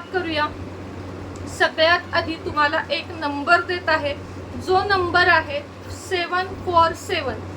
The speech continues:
सातशे सत्तेचाळीस. डाव्या हातावर लिहायचं आहे या ठिकाणी किंवा कुठेही, सातशे सत्तेचाळीस डाव्या हातावर कुठेही ब्ल्यू पेननी लिहायचं आहे.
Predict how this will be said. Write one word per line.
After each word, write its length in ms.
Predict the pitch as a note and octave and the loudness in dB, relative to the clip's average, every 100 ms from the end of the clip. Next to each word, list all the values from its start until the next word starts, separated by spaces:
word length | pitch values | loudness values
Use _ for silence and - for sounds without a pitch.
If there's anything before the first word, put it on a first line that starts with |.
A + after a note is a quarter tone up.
| - - | -12 0
सातशे 640 | F#4+ E4 - - E4+ E4+ - - - | 4 4 2 -6 -2 -2 -4 -12 -4
सत्तेचाळीस. 800 | E4+ - D#4+ - D4+ G#3+ G3+ - - | -4 -2 -2 0 0 0 -4 -6 4
डाव्या 320 | D4+ C#4+ D#4+ | 6 6 4
हातावर 520 | F4+ G#4 E4 E4 E4 | 4 4 2 4 2
लिहायचं 420 | E4 D#4+ D#4 F4 | 2 0 0 2
आहे 540 | D#4+ D#4 D#4 - - E4 | 2 4 -2 -4 -10 2
या 140 | D#4+ | 4
ठिकाणी 480 | D#4+ E4 - D#4+ D#4+ - - - - | 4 -6 0 0 0 -8 -16 -16 -6
किंवा 260 | F4+ F#4+ | 4 4
कुठेही, 540 | F#4+ G4+ F#4+ F#4+ F4 - - | 4 0 0 2 0 -4 -4
सातशे 380 | E4 D4+ - F#4 | 0 0 -2 -4
सत्तेचाळीस 720 | - G4+ - F#4 F#4+ D#4 B3 | -4 -6 -4 -4 0 2 2
डाव्या 440 | - E4+ D4+ D#4+ | 2 6 6 4
हातावर 520 | F4 F4 F4 E4+ E4 F4+ | 0 0 0 0 0 -2
कुठेही 720 | F4+ F#4+ F4+ F#4+ F#4 E4 F4 - - - - | -4 -4 -2 0 0 -2 -8 -12 -18 -18 -14
ब्ल्यू 340 | B3 C#4+ F#4+ G#4 | -6 4 6 6
पेननी 480 | G#4 F#4+ F4+ F#4 | 2 -2 0 0
लिहायचं 380 | F#4 F4 D#4+ F4 | 2 0 0 4
आहे. 280 | E4 D#4 D4 | 4 4 0